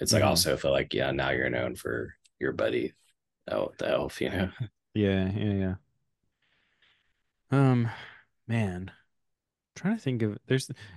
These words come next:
Speaker 2: it's kinda hard to think about, like, what you do on Christmas Eve. I think it's, I think it's always, like, I think my last thing is we're usually, uh, we haven't been in a long time, like, not with family during it.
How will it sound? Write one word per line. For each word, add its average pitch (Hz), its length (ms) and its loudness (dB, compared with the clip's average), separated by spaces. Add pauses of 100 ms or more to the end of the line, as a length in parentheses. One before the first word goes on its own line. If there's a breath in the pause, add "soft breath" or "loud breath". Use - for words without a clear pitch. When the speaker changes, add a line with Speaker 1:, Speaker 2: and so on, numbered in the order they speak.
Speaker 2:
it's - 100 -10
kinda 330 260 6
hard 165 220 6
to 120 60 6
think 107 240 0
about, 98 240 0
like, 95 120 -2
what 98 220 0
you 87 140 -6
do 92 380 0
on 85 160 -4
Christmas - 440 -6
Eve. 78 260 -8
I 120 80 2
think 214 220 2
it's, 156 180 2
I - 40 -8 (460 loud breath)
think 214 140 2
it's 180 100 2
always, 120 340 6
like, 101 460 2 (520)
I 127 60 2
think 160 160 4
my 123 100 4
last 104 400 2
thing 92 180 -2
is 90 360 -2 (760)
we're 165 140 6
usually, 202 1000 2 (260)
uh, - 600 -8
we 165 100 4
haven't 180 260 2
been 131 180 4
in 113 80 4
a 98 100 2
long 120 340 4
time, 104 600 0 (640)
like, 101 160 2
not 101 460 2 (140)
with 98 420 0
family 82 640 -2 (100)
during - 320 -2
it. - 180 -8